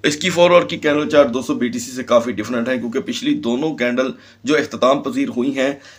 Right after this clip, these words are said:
यहाँ पर इन दोनों में sign of crash है। Sign of crash का मतलब ये हुआ कि हम बारह सौ दस का Ethereum में लो दे सकते हैं for few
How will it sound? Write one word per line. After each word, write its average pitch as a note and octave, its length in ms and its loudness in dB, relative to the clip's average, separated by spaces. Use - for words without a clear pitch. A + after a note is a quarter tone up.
यहाँ C3+ 220 2
पर C3+ 240 -2
इन C#3+ 120 0
दोनों D#3 340 0
में D3+ 180 0
sign B2+ 420 0
of A2 160 -6
crash - 320 0
है। - 160 -10
Sign E3+ 240 6
of - 80 -4
crash D3 220 4
का E3 120 0
मतलब B2+ 320 -2
ये D3+ 60 2
हुआ C#3+ 200 4
कि C#3+ 160 -2
हम C#3 220 -4
बारह B2 280 4
सौ D3 200 -2
दस D3 280 4
का D3 100 6
Ethereum C3 380 -2
में B2+ 80 -2
लो A#2 160 0
दे A2+ 140 -4
सकते B2 320 -8
हैं C3+ 200 -4
for D3+ 400 0
few E3+ 220 -2